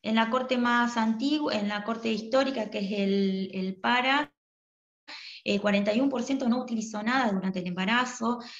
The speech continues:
Eh, las más, eh, las más, las drogas más prescriptas fue la sulfasalacina y la prednisona.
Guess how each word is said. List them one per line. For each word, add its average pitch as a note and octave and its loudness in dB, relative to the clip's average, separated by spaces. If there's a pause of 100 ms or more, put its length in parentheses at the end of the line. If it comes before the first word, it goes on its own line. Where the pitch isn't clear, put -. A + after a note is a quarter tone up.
(140)
Eh, G#3 0
las F#3+ 4
más, A3+ 4
eh, F3+ -4
las F3 -6
más, G#3 0
las G3 -2
drogas A3 2
más G3+ 2
prescriptas G#3 -2
fue F#3+ -4
la F#3+ 0
sulfasalacina F#3+ -4
y F#3 2
la E3 -10
prednisona. A3+ 0